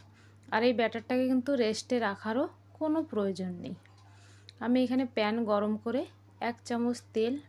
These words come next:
ভালো করে পুরো প্যানটায় ছড়িয়ে দিয়েছি। আর এখানে প্যানটাকে আমি ভালো করে গরম করে নিয়ে তারপরে এইভাবে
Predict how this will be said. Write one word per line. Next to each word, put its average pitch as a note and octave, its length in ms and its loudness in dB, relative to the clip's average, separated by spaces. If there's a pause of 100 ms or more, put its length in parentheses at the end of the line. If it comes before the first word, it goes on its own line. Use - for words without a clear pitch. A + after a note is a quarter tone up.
(140)
ভালো G3+ 340 -4
করে A3 180 -4
পুরো G#3+ 260 -6
প্যানটায় G#3 480 -6
ছড়িয়ে G3+ 400 -4
দিয়েছি। G#3 460 -6 (640)
আর G#3 200 0
এখানে A3 300 -4
প্যানটাকে G#3 440 -4
আমি A3+ 160 -4
ভালো G3 260 -2
করে G#3+ 160 -4
গরম G3 400 -4
করে G#3+ 260 -6
নিয়ে G#3+ 340 0 (640)
তারপরে A3 460 -2 (1600)
এইভাবে B3 580 2